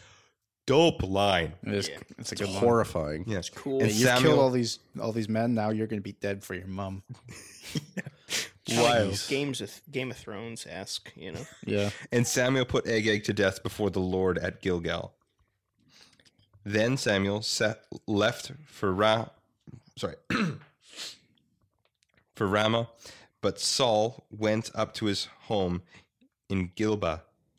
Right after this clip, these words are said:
Speaker 1: sorry, <clears throat> Gilgal, um, of Saul, until the, until the day Samuel died. He did not go to see Saul again, though Saul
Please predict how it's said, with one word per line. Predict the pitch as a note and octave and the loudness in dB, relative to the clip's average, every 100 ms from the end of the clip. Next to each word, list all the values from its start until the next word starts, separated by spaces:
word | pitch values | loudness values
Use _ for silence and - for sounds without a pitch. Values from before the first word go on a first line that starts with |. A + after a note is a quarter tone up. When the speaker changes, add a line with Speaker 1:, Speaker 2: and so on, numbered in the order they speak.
| _ _ | _ _
Speaker 1:
sorry, | - E2+ - _ _ - | -10 -10 -10 _ _ -8
<clears throat> | - E2+ - _ _ _ _ _ | -4 -4 -4 _ _ _ _ _
Gilgal, | - A#2 A2 G#2 _ _ _ - E2+ D#2+ D#2+ F2+ _ _ _ - - _ - - - _ _ - - _ _ _ _ _ _ - - | -2 2 2 0 _ _ _ -6 -2 -2 -4 -10 _ _ _ -18 -18 _ -16 -14 -14 _ _ -20 -20 _ _ _ _ _ _ -20 -16
um, | - - G#2+ _ _ _ _ _ _ - | -14 -16 -18 _ _ _ _ _ _ -6
of | G#2 | -4
Saul, | - F#2 E2+ _ _ - - - - | 0 -2 -2 _ _ -20 -20 -16 -4
until | G#2+ - B2+ B2+ | -2 0 -2 0
the, | C3 A#2+ _ - | -4 -10 _ -6
until | G#2 C#3 | -4 -2
the | C#3 | -2
day | C3 A2 G#2+ | 0 0 2
Samuel | - G2+ G2 | 0 0 0
died. | F#2+ F2 E2+ D#2+ | 0 0 0 -4
He | G2+ | -8
did | F#2+ G#2+ G#2 | -2 -2 0
not | A2 A2 - | 0 0 0
go | G2 F2+ F2+ - | 2 2 -2 -6
to | G#2 | -6
see | - G2 | -4 -4
Saul | - F#2+ F2+ | -2 0 0
again, | F2 F2 E2 D#2+ - _ - | 0 -2 -4 -8 -16 _ -6
though | G2 G2 G#2 F2+ | 0 2 2 -2
Saul | - G#2 F#2+ F2 F#2 | -2 0 0 0 -2